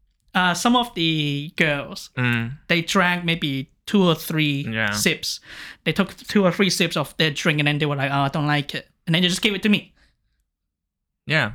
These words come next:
Speaker 1: And I was like, "Okay, I'll drink it."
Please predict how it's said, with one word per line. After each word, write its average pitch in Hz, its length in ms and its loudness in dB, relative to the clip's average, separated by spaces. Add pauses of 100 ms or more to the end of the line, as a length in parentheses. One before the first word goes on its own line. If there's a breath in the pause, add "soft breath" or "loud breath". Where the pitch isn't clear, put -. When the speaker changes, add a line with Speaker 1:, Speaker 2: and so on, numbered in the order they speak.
(120)
Speaker 1:
And 190 80 2
I 190 120 2
was 196 100 0
like, 170 140 -4 (520)
"Okay, - 280 0 (260)
I'll 294 100 -2
drink - 280 0
it." - 140 -4